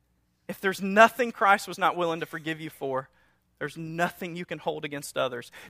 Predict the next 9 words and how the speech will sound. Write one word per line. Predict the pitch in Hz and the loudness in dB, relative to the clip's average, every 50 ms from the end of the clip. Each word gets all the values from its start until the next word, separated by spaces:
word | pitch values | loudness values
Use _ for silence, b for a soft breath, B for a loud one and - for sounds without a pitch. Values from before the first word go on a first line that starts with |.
| B | B
Dealings | 160 190 208 220 220 208 202 - - | -4 0 2 2 2 2 0 -4 -8
with | 175 - - | -8 -6 -6
one | 170 160 - 165 170 165 160 | -6 -6 -6 -4 -2 -2 0
another, | 151 151 151 147 147 139 - - - _ | 0 0 0 0 0 -4 -8 -10 -16 _
particularly | - 170 - - 233 240 - - 214 196 185 160 | -14 -12 -8 -6 -6 -6 -2 -2 -2 -2 -2 -4
speaking | - - - - _ 240 233 233 - - 175 160 - | -6 -10 -12 -8 _ -6 -6 -4 -6 -10 -12 -12 -10
to | - 160 | -10 -6
one | 151 147 | -4 -4
another, | 143 131 131 127 123 120 117 - | -2 0 0 0 0 -2 -6 -10